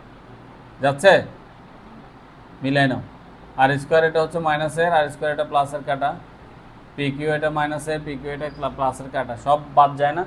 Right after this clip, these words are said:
বাদ গিয়ে কি থাকে? এক্স এর উপরে পাওয়ার কি থাকে? জিরো। এক্স, জিরো equal to কত? ওয়ান equal to right hand side, ক্লিয়ার? তাহলে কি করতে বলছে? প্রমাণ করতে বলছে না আমাদেরকে? তাহলে আমরা লিখতে পারি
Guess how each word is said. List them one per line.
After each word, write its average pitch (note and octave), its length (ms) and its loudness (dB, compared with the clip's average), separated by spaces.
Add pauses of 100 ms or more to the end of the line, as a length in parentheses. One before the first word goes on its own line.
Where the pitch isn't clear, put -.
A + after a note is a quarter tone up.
(760)
বাদ C#3 240 4
গিয়ে C#3+ 120 0
কি D3 140 -6
থাকে? D3 280 0
এক্স C3 160 -8
এর D3 80 -6
উপরে D3 240 -2
পাওয়ার D3 280 4
কি D3+ 80 -8
থাকে? C#3 280 -4 (1000)
জিরো। B2+ 180 -2
এক্স, A#2+ 180 -4 (200)
জিরো C#3 240 0
equal D3 260 0
to D3 60 -4
কত? C#3+ 160 0 (360)
ওয়ান B2+ 200 0 (400)
equal C3 320 -4
to C#3+ 40 -8 (120)
right B2+ 200 0
hand C3+ 200 -2
side, A2+ 180 -6 (100)
ক্লিয়ার? F3 280 6 (1500)
তাহলে C3 180 -2
কি D3 140 -6
করতে D3 260 0
বলছে? D#3+ 220 4
প্রমাণ D#3 340 2
করতে D#3 200 -4
বলছে E3+ 240 0
না E3+ 80 4
আমাদেরকে? E3 360 0
তাহলে D#3 220 0
আমরা D3 200 -2
লিখতে C#3 240 -8
পারি C#3 160 -4